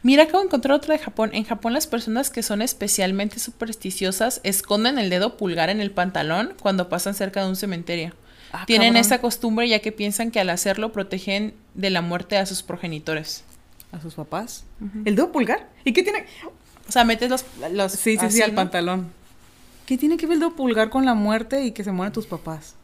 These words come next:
Speaker 2: Se me hace como súper interesante de dónde viene, o sea, a quién se le
Speaker 1: Como, ¿por qué?
Speaker 2: ocurrió
Speaker 1: ¿Quién dijo?
Speaker 2: decir,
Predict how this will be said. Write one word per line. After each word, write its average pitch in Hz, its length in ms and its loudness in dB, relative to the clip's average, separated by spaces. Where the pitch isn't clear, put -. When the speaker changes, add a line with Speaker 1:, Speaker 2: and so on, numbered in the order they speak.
Speaker 2:
Se - 140 -2
me 214 80 4
hace 240 100 0
como 269 160 0
súper 202 280 2
interesante 185 560 2
de 226 160 8
dónde 190 340 4
viene, 196 420 -2
o 190 60 -2
sea, 170 480 0
a 185 140 -2
quién 202 300 0
se 254 120 4
le 208 80 8
Speaker 1:
Como, 190 140 4
¿por 190 280 6
qué? 202 140 6
Speaker 2:
ocurrió 208 60 8
Speaker 1:
¿Quién 226 240 8
dijo? 226 320 4
Speaker 2:
decir, 226 200 2